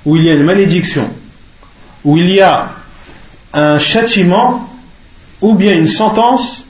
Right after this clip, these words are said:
eh bien sache que cela est un grand péché. D'accord ? Le fait de,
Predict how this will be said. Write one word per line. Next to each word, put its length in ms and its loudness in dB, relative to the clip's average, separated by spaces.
eh 60 -8
bien 180 0
sache 580 -4
que 100 -6
cela 440 -2
est 260 -2
un 80 -2
grand 220 -2
péché. 320 -4
D'accord ? 420 -4
Le 80 2
fait 300 0
de, 480 0